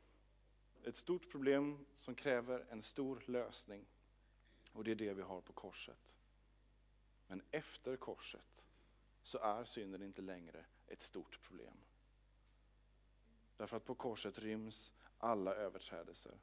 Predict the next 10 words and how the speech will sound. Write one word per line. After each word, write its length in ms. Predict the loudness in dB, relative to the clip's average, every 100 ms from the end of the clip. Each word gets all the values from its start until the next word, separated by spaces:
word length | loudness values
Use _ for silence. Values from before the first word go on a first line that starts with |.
| -14
Skuldebrevet, 840 | -8 4 4 6 4 4 4 6
det 120 | 4 4
som 200 | 2 0
talar 600 | 6 10 10 10 6 4 -8 -20 -2
mot 340 | 6 6 8 6
oss. 280 | 6 2 -10 -16 6
Allt 360 | 12 12 12 8
det 240 | 10 10
du 180 | 10 6
har 440 | 8 10 12 10